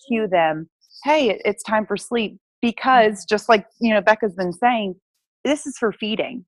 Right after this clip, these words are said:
Speaker 1: This isn't for sleeping. So it's a great question, but really, if anything, you kinda wanna keep them nice and awake during the feeding. You don't want them to become sleepy at the breast. Um, and, you know, you, you, you really just wanna make sure that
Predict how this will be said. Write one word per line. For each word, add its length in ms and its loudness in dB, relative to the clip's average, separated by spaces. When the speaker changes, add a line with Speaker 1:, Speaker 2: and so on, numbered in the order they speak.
Speaker 1:
This 200 -2
isn't 300 -2
for 140 -2
sleeping. 600 -6
So 280 4
it's 160 0
a 40 2
great 300 4
question, 540 2
but 200 4
really, 540 -2
if 140 0
anything, 420 2
you 140 -6
kinda 320 0
wanna 280 2
keep 200 -8
them 160 0
nice 300 -2
and 100 -2
awake 380 0
during 240 0
the 160 -2
feeding. 440 -6
You 100 -4
don't 240 0
want 180 2
them 180 -4
to 80 -4
become 360 -6
sleepy 480 -4
at 200 0
the 60 -2
breast. 600 2
Um, 540 -2
and, 300 -2
you 80 4
know, 160 4
you, 180 -4
you, 140 -2
you 160 0
really 360 6
just 240 -4
wanna 180 -2
make 200 -6
sure 340 0
that 260 0